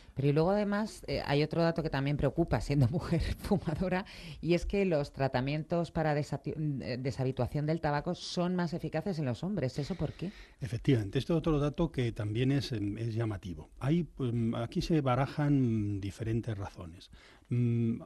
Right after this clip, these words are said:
Speaker 2: una razón es, eh, la mujer fuma más por recompensa positiva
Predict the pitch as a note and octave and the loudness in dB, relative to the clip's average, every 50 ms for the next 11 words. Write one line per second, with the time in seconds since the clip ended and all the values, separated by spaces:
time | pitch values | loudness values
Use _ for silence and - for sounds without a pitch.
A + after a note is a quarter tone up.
0 | - - - E3 F3+ E3 C3+ C3 B2 - - G2 F#2 G2+ G#2+ A2 G2+ - - - | -14 0 2 4 4 4 4 2 0 -2 -2 -6 -6 -4 -4 -4 -6 -8 -14 -6
1 | - A#2 A2 G#2+ A2 A2 G#2+ G#2+ A2 G#2+ - - - D#3 D3 D3 D#3+ F3+ - - | -4 -4 -2 -2 -2 -2 -4 -4 -6 -6 -8 -2 0 2 2 2 0 -4 -6 -10
2 | - - - C#3 C3+ C#3 C3 B2 B2 B2 A2+ G2+ F#2 - - - - - - - | -8 -4 -2 0 0 2 2 2 0 0 0 -2 -2 2 2 2 2 2 -6 -8
3 | G2+ F#2+ F#2+ G2 G2+ F#2+ - - F#2 G2 G2 - B2+ C3 B2+ A#2+ - A2+ - - | -8 -6 -6 -8 -8 -8 -8 -8 -8 -8 -4 -2 0 0 0 0 -4 -8 -6 -8
4 | A2 - - G2+ - - C3+ C3 C3+ C#3+ D#3 | -8 -8 -8 -12 -6 -4 -2 -2 -2 -2 -4